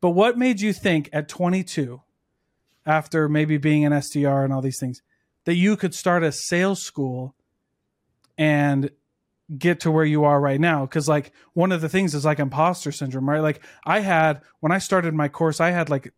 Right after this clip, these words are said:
a decade of sales training. And when I went into the training world, I was, dude, I was, I was like, "I should not be here, bro. I'm trying to compete with, like, all these people." And I was, so,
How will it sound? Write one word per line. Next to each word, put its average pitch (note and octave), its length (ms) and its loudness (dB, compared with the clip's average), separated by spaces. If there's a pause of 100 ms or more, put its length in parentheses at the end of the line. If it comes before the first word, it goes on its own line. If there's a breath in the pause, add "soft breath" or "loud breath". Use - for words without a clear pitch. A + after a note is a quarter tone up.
a C#3+ 80 -4
decade D#3+ 500 -2
of C3 120 -6
sales C#3+ 260 -6
training. F3+ 420 -4 (320 soft breath)
And D3 100 0
when D#3 100 2
I E3 80 4
went E3 240 2
into E3 480 0
the C#3+ 320 0 (220)
training E3 320 2
world, G3 260 0 (600)
I E3 160 4
was, D3+ 260 -2
dude, D3+ 160 2
I C#3+ 120 4
was, C#3+ 260 0
I D3 180 0
was C#3 160 -2
like, A#2+ 140 -8
"I C#3 200 0
should C3 220 -8
not A#2+ 180 -12
be B2+ 140 -6
here, A#2 160 -12
bro. - 300 -18 (160)
I'm D3+ 180 -2
trying C3+ 280 -4
to B2+ 80 -6
compete C#3 340 -6
with, C3 160 -14
like, A#2+ 180 -12 (560)
all D#3 260 2
these D3+ 200 0
people." C3+ 280 -2
And C3 100 -2
I C3 80 -4
was, C3 100 -8 (300 loud breath)
so, F#3 280 0